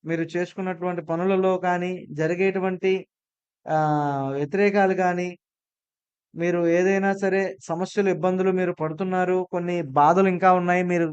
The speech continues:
ఇంకా ఇబ్బందుల్లోనే పడుతున్నప్పుడు సమయంలో మీరేంటంటే కుంభరాశి వారు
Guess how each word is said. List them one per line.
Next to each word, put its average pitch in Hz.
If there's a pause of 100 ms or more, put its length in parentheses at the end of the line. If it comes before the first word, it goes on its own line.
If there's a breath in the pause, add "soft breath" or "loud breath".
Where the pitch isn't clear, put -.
(140)
ఇంకా 147
ఇబ్బందుల్లోనే 185
పడుతున్నప్పుడు 175
సమయంలో 185
మీరేంటంటే 170
కుంభరాశి 180
వారు 175